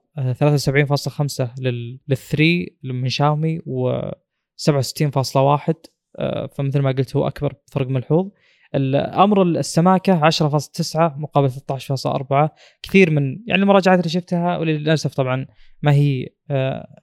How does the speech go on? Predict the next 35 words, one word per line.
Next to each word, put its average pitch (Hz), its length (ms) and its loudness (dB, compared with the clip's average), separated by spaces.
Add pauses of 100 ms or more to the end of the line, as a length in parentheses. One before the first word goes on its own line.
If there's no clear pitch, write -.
(120)
الشيء 147 240 0
اللي 131 140 -2
حنا 147 220 0
معتادينه، 131 580 -4 (420)
الجهاز 139 580 0
ما 143 80 0
هو 143 60 -2
موجود 135 300 -2
بكل 135 160 -4
مكان، 127 320 -2
فالمراجعات 131 1300 -2
غالبا 131 520 -4 (240)
محصورة 131 540 -4
ل-، 123 200 -12 (500)
لبعض 127 500 -2
المناطق، 127 600 -6 (300)
فما 143 580 0
نقدر 135 320 0
نقيس 139 460 2
بحكم - 320 -6
أن 131 80 -4
ال-، 120 260 -6
المراجعات 131 640 -2
اللي 127 160 -4
أنا 127 160 -2
شفتها، 127 520 -4 (400)
آه، 131 240 -2
ما 135 200 2
هي 135 140 2
من 131 120 0
وجهات 131 320 0
نظر 131 260 0
أنا 131 100 0
معتاد 127 380 0
عليها. 127 400 0